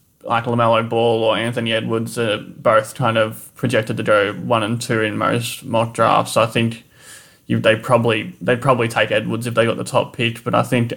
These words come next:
as it gets to kind of four, five, six, seven, which I think the percentages are more likely that they're gonna get. I think maybe five or six is actually the most likely where they pick.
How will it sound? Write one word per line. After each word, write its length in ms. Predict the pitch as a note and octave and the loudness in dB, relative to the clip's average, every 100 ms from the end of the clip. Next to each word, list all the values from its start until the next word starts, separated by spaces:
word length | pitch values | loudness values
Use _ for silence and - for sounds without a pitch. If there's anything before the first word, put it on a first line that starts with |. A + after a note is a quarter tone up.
| B2+ | 2
as 160 | B2+ | 2
it 100 | A#2+ | 2
gets 220 | A2+ G#2 - | -2 -2 0
to 160 | A#2 G#2+ | 0 0
kind 260 | C3 A2 | 2 2
of 300 | A2+ - - - - - - - - _ | 2 -2 -12 -20 -20 -20 -20 -20 -20 _
four, 340 | - B2+ A2+ A2+ | -2 4 6 6
five, 360 | A2+ G#2+ A#2 | 4 4 2
six, 260 | - A2+ - | 0 -4 -2
seven, 580 | A#2 A2+ A2 A#2 C3+ - | 2 2 2 -2 -6 -6
which 200 | C#3+ C3+ | -2 2
I 120 | A#2+ A#2 | 4 4
think 340 | B2 A2+ A2+ - - _ _ _ _ _ - | 2 0 -4 -12 -20 _ _ _ _ _ -2
the 120 | C#3+ | 2
percentages 520 | C3 C3 A#2 A#2 B2 A#2 | 2 2 0 0 0 0
are 60 | |
more 220 | A2+ A2+ | 2 2
likely 320 | A2+ G#2+ B2 A2+ | 4 2 0 -4
that 120 | G2 | -2
they're 80 | A2 | -2
gonna 220 | G#2+ G#2+ | -2 -2
get. 320 | A2 G2+ - _ _ | 0 -2 -2 _ _
I 60 | C3+ | 0
think 400 | C#3+ D3 - - - | 4 2 0 -12 -8
maybe 340 | A#2+ B2 A2 | 0 0 0
five 400 | - - A#2+ A#2 | -4 0 4 4
or 80 | A2 | 2
six 320 | - A#2 A2+ | -2 -4 -4
is 100 | A#2+ | 0
actually 280 | A2 - G#2+ | 0 0 -4
the 80 | - | -2
most 360 | G2 - - | 0 0 -2
likely 560 | - G#2 A2 A#2 G2 F#2 _ | -4 0 0 0 -8 -8 _
where 160 | A#2+ A2 | 0 2
they 160 | G2 | 2
pick. 440 | - G#2 E2 - | -2 -4 -4 -6